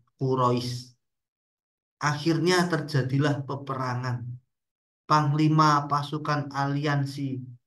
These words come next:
Quraisy dan Kinanah adalah Harb bin Umayyah bin Abdul Syam bin Abdul Manaf bin Qusay bin Kilab yang merupakan kakek dari Muawiyah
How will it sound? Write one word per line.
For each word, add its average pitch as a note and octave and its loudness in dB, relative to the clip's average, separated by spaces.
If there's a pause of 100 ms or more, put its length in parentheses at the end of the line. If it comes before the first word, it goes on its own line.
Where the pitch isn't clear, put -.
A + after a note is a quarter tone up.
(140)
Quraisy C#3+ -2
dan B2 0
Kinanah D3+ -2 (960)
adalah C3 0 (160)
Harb C#3 2 (640)
bin C3+ 0
Umayyah C#3+ 0 (720)
bin C3+ 2
Abdul C3+ -2
Syam D3+ -2 (880)
bin C3+ 0
Abdul C3+ 0
Manaf C#3+ 0 (320)
bin C3+ 0
Qusay C#3+ -2
bin A#2+ -4
Kilab B2+ -4 (720)
yang B2+ 0
merupakan B2 -2
kakek B2+ -8
dari B2+ 0
Muawiyah C3+ 0